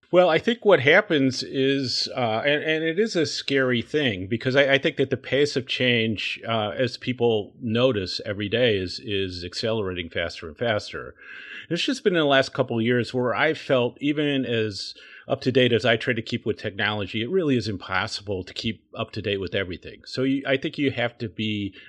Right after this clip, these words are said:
more selective in the things that you keep up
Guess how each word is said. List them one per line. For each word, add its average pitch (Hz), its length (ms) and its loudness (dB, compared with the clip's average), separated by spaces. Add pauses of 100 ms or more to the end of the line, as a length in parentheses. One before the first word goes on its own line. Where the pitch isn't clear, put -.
more 110 320 2
selective 107 880 -4
in 151 140 -4
the 147 100 0
things 139 320 -2
that 131 140 -4
you 120 340 -2 (240)
keep 131 240 -2
up 113 220 -2